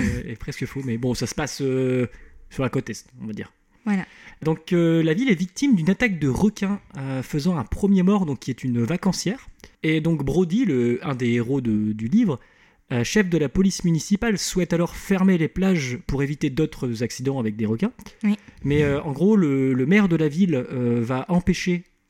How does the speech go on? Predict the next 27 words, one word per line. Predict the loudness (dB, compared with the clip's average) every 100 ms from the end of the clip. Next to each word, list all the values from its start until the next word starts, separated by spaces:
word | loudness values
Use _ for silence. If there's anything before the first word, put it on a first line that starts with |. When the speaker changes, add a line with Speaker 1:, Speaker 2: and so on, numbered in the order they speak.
| -8
Speaker 2:
euh, | -4 -2 -2
Brody | 0 0 0
de, | 0
de | -2
faire | -2 -4 -2
ça | -2
par | -2 -8 -4
peur | -2 -2
de | -2
faire | -6 -6
fuir | -4 0 0 0
les, | -8 -4 -4 -4 -4 -6 -8
les | -6
vacanciers | -4 -4 -4 -2 0 0
et | 2
donc | 2 2
de | 0 0 -2
causer | -2 -2 -2
un | -2
tort | -2 -4 -6
financier | -12 -4 -4 -4 -4 -6 -10 -20 -16 -4
et | -2
de | 0
réputation | -2 -4 -4 -2 -2 -4 -6
à | -4
la | -2
ville. | 2 4 2